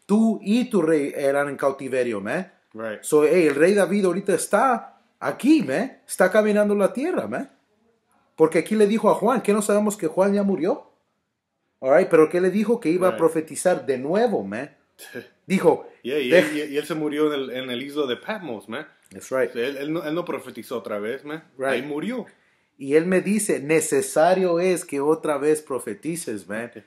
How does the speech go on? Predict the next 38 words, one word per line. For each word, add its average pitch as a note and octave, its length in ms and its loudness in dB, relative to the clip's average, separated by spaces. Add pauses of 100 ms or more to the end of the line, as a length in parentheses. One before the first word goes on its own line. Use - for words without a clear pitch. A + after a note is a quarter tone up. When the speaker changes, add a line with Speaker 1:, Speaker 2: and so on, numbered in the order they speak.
Speaker 2:
<laughs> - 260 -16
Speaker 1:
So, D3 180 -2
es D3 60 0
requisi-, D#3 560 -2
es D3+ 400 0
requerimiento, C#3+ 760 -6
man, C3 260 -6
en B2+ 80 -8
los B2 180 -6
elementos, C#3 760 -6 (260)
en B2 160 -8
este C#3 200 -6
cinco E3 340 -4
bajo D#3 300 2
cero, G3+ 360 -2
man. A3 300 -4 (1120)
Hey, A#2 440 2
Speaker 2:
Ah. - 140 -16
Speaker 1:
<laughs> - 60 -10
hey, B2+ 280 -2
amar C3 320 0
es F3 80 -4
combatir, F3+ 580 -4
man. D3 220 -8
¿Cuánto D#3 300 -8
más E3+ 240 -6
al A#2+ 100 -8
Padre, E3+ 280 -2
por C#3 260 -6
el B2+ 80 -8
Padre D#3+ 260 -2
Celestial, D#3+ 560 -8
man, D3+ 220 -8
y, - 480 -20
y C#3 40 -12
su C3+ 200 -8
Hijo, G3 240 -4
man? B2+ 280 -10